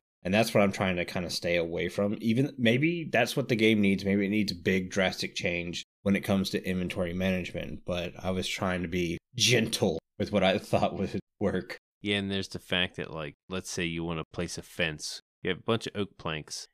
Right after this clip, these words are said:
Speaker 2: and you wanna place a fence. Well, that takes sticks.
Speaker 1: Mm-hmm.
Speaker 2: You know, like, how is that gonna work? You know, you're, like, you're skipping this recipe to put down a fence. And I'm like,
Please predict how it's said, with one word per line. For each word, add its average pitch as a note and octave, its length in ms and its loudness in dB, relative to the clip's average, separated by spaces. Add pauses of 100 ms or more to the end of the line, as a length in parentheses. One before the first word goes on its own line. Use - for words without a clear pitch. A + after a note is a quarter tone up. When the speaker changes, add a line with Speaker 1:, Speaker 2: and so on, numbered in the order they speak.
(100)
Speaker 2:
and F2 120 -4
you E2+ 80 0
wanna E2+ 160 -2
place - 320 -6
a E2 40 -14
fence. - 520 -10
Well, A#2 180 2
that G#2 200 0
takes - 260 -6
sticks. - 500 -8 (180)
Speaker 1:
Mm-hmm. F#2 280 -2 (160)
Speaker 2:
You E2 100 -4
know, D2 280 -4 (120)
like, F2 200 -6
how G2+ 320 2
is F#2+ 140 0
that E2+ 220 2 (160)
gonna E2+ 240 0
work? D2+ 280 -6 (100)
You E2 80 -4
know, D#2 120 -8
you're, F2 380 -2 (220)
like, C2 180 -10 (120)
you're - 120 -12
skipping B2 540 -2
this G2 220 0 (280)
recipe E2+ 640 -2 (140)
to E2+ 200 0
put - 240 -4
down D#2 220 -2
a - 40 -10
fence. D2+ 440 -4
And D#2+ 80 -10
I'm D2+ 120 -10
like, C2 140 -10